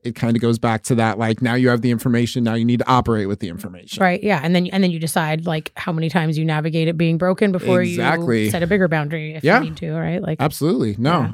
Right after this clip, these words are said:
Speaker 2: Yeah.
Speaker 1: I, I think that, you know, you, you can set initial boundaries, but, like, after a boundary keeps getting crossed, then you have to make a decision, like, is this something that, like, I can continue to hold space for?
Speaker 2: Yeah.
Speaker 1: Um, so w-, with the, in regards to this next year, what would,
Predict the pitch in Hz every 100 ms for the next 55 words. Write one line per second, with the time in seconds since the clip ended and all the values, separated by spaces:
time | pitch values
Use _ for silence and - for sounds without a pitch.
0 | 123 131 117 131 - 143 131 - 131 123
1 | 131 131 120 120 113 117 131 123 123 131
2 | 139 131 175 165 160 - - _ _ -
3 | 139 143 165 151 143 147 151 151 139 113
4 | 113 104 120 131 117 113 113 113 123 107
5 | 117 113 - 117 113 117 117 113 117 -
6 | 113 107 101 104 113 104 101 101 127 131
7 | 123 123 117 123 117 117 101 110 107 -
8 | 113 120 120 117 120 107 113 110 107 101
9 | - 104 98 113 - 110 123 - 78 -
10 | _ _ _ _ _ _ - 117 101 95
11 | 90 95 _ - - 170 151 151 151 143
12 | 135 139 113 _ 151 - 151 143 139 147
13 | 147 147 147 156 147 139 - 123 113 -
14 | 123 117 113 110 120 117 - - 120 117
15 | 117 113 107